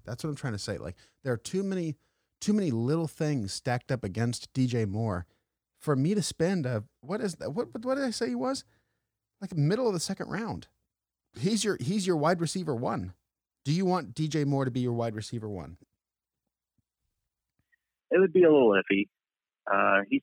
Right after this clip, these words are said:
Speaker 2: super young, super talented. Look at his stats last year. Look at D J Moore's stats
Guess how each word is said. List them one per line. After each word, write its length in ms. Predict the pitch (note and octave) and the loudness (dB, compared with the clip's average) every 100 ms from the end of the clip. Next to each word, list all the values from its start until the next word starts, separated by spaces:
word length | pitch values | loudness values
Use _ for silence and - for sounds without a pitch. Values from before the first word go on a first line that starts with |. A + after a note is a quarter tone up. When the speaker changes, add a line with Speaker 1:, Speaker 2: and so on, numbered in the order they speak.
| _ | _
Speaker 2:
super 260 | D#3+ D#3+ D3+ | 0 4 4
young, 440 | A2+ G2+ F#2+ G2 F#2+ _ _ _ _ - | 6 6 6 4 0 _ _ _ _ -12
super 280 | - A2+ G#2 | -4 -2 0
talented. 480 | - G3 F#2 F#2+ F#2+ - - | 2 2 2 -2 -4 -2 2
Look 160 | G#3 | 4
at 80 | G#3 | 6
his 80 | C3+ - | 4 4
stats 280 | A2 G#2+ - | 4 4 2
last 220 | F#2 - - | 0 0 -2
year. 220 | D2 - _ _ _ _ _ _ _ _ _ _ _ - | -2 -4 _ _ _ _ _ _ _ _ _ _ _ 0
Look 180 | C#3+ F#3+ | 2 4
at 80 | |
D 100 | - C#3+ | 4 6
J 100 | C#3+ | 6
Moore's 240 | C3 A#2+ - | 6 4 4
stats 140 | G#2 | 2